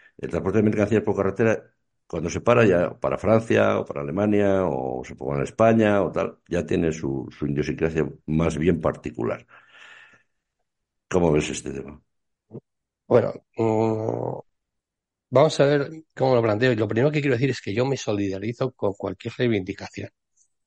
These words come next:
Speaker 2: Otra cosa es en qué forma se hacen esas reivindicaciones.
Speaker 1: Que no es que estemos en contra,
Speaker 2: Y
Speaker 1: ¿eh?
Speaker 2: no, no, no, no. Y cómo afectan a los demás. Eh, yo creo que cargar toda la reivindicación sobre la carretera, fijaros que digo la carretera,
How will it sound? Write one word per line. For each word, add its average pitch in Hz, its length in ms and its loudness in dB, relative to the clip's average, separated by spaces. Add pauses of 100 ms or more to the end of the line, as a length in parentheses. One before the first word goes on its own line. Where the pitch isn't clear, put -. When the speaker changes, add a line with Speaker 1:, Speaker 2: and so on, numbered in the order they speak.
(140)
Speaker 2:
Otra - 300 -2
cosa 120 380 6
es 131 180 2 (580)
en 95 200 2
qué 101 100 2
forma 117 320 4
se - 160 2
hacen 139 260 4
esas 131 220 2
reivindicaciones. 135 560 4
Speaker 1:
Que - 40 6
no 95 60 6
es 185 60 0
que 117 80 4
estemos 101 340 4
en 87 80 0
contra, - 360 -4
Speaker 2:
Y - 80 -2
Speaker 1:
¿eh? 110 60 -8 (480)
Speaker 2:
no, 110 180 4
no, 107 120 4
no, 107 120 4
no. 101 260 -4
Y 120 120 -2
cómo 120 200 4
afectan 123 320 2
a 98 60 2
los 92 100 -4
demás. - 360 -18 (580)
Eh, 113 300 2
yo 139 140 2
creo 151 420 2
que 101 80 -10
cargar 113 540 -2
toda 131 220 2
la 120 60 4
reivindicación 107 840 -2
sobre 92 340 -8
la 92 140 0
carretera, 92 640 0
fijaros 117 320 0
que - 120 0
digo 139 160 2
la 131 100 0
carretera, 120 580 -4